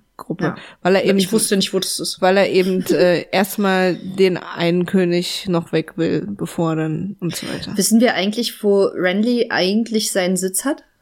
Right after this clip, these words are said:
Speaker 1: Nee. Der war ja am Anfang der Serie auch in King's Landing.
Speaker 2: Ja, aber der ist ja dann irgendwann,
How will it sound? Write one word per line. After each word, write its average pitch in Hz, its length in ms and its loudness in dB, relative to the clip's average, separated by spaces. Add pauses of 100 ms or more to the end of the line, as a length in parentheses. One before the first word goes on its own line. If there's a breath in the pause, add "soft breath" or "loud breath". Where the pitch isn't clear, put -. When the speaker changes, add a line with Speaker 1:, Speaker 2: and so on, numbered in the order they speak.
(120)
Speaker 1:
Nee. 190 460 2 (640)
Der 180 140 2
war 165 140 2
ja 226 180 4
am 196 100 2
Anfang 190 340 2
der 269 140 4
Serie 269 340 2
auch 269 140 -2
in 202 160 2
King's 180 320 0
Landing. 175 400 0 (380 soft breath)
Speaker 2:
Ja, 208 120 2
aber 214 140 4
der 180 100 2
ist 185 120 -2
ja 233 60 4
dann 220 220 0
irgendwann, 214 680 2